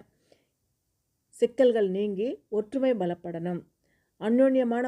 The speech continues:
வாழ்க்கை வாழணும் அப்படின்னு மனதார வேண்டிக்கணும். அம்பாளை வழிபட இதுபோல ஒவ்வொரு வாரமும் நீங்க செஞ்சுட்டு வந்தீங்கன்னா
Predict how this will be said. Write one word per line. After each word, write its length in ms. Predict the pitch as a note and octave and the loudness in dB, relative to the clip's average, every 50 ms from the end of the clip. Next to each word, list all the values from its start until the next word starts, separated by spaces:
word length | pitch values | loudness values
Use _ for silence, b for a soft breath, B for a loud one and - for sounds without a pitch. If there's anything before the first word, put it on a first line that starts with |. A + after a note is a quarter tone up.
| A#3+ A3 - - - | -2 -4 -6 -8 -10
வாழ்க்கை 420 | E3+ F3+ F#3 G#3 A3 A3 - A#3 G3+ | -6 -4 -2 -2 -2 -2 -2 -4 -4
வாழணும் 480 | F3+ E3+ E3 E3+ F3+ F3+ F#3 F#3 - - | -4 -4 -4 -4 -4 -4 -4 -4 -6 -10
அப்படின்னு 380 | - F3 - F3+ F#3+ G3 G#3 G#3 | -14 -10 -8 -6 -4 -4 -4 -4
மனதார 460 | F#3 E3 E3 E3+ F3 F#3+ G3 G#3+ A3+ G#3 | -4 -4 -4 -4 -2 -2 -2 0 -2 -2
வேண்டிக்கணும். 420 | G3 F3+ E3+ E3+ E3+ E3 - A3+ | -2 -2 -2 -4 -6 -4 -2 0
அம்பாளை 260 | A3+ C4+ C4 B3 B3 A#3 | 2 4 4 4 4 2
வழிபட 400 | G#3 G3 G3 G3+ G3 G3+ G3+ G#3 A3+ | 2 2 2 2 0 0 -2 -2 -2
இதுபோல 400 | G#3 G#3 G3 G#3 G3+ A3 A#3 A#3+ A#3+ G#3 - _ _ _ _ _ - | -2 0 0 0 0 0 0 0 -2 -4 -6 _ _ _ _ _ -4
ஒவ்வொரு 400 | G3 G#3 A3 A3 B3+ C4+ C4+ B3+ A3+ | -2 0 2 4 4 6 6 6 4
வாரமும் 500 | F#3+ E3+ E3+ F3 F3 F3 G3 G#3 G#3+ - | 2 0 -2 -4 -4 -6 -6 -8 -8 -10
நீங்க 260 | - G3 F#3+ F#3 F#3 F#3 | -10 -10 -8 -8 -8 -8
செஞ்சுட்டு 420 | F#3 - F#3 F#3 G3 G3+ - A3 | -8 -6 -8 -8 -8 -8 -8 -8
வந்தீங்கன்னா 540 | G3+ F#3 F3 E3+ E3+ E3 E3 D3+ E3 F#3+ A#3 | -6 -6 -4 -6 -6 -6 -6 -6 -6 -4 -6